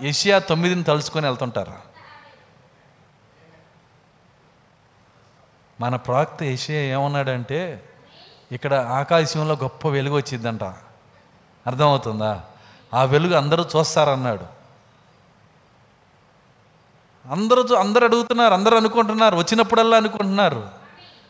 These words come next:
కొంతమంది అయితే రాత్రిపూట ఆకాశంలోకి వెళ్ళి చూస్తున్నారు చీకట్లో కూర్చొని, ఎప్పుడు వస్తుంది ఆ వెలుగు? యెషయా చెప్పాడు. అర్థమవుతుందా? యెషయా చెప్పాడంటే ఖచ్చితంగా జరిగిద్ది.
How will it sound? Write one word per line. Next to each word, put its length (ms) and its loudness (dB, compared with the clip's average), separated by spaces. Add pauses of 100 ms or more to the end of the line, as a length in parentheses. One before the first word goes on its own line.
(400)
కొంతమంది 440 0
అయితే 200 0
రాత్రిపూట 600 2
ఆకాశంలోకి 680 2
వెళ్ళి 180 0
చూస్తున్నారు 500 -4
చీకట్లో 300 -8
కూర్చొని, 380 -14 (680)
ఎప్పుడు 220 -2
వస్తుంది 280 -6
ఆ 20 -6
వెలుగు? 460 -14 (460)
యెషయా 260 -4
చెప్పాడు. 480 -6 (920)
అర్థమవుతుందా? 640 -2 (760)
యెషయా 300 2
చెప్పాడంటే 720 2
ఖచ్చితంగా 460 -2
జరిగిద్ది. 520 -4